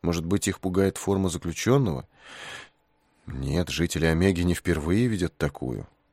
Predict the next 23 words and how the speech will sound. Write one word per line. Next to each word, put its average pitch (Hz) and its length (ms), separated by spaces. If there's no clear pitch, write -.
Тогда 65 240
в - 60
чём - 220
дело? 76 340
Улица 98 340
опустела. - 840
Рядом 104 340
с - 140
ним 127 180
хозяин 95 440
магазина 92 500
торопливо 95 520
опускал 92 400
железную 82 460
штору 104 460
над 101 220
витриной 98 440
краденых 85 500
товаров. 78 500
«Что - 220
случилось?» 104 520
спросил 76 340
Барент. 76 460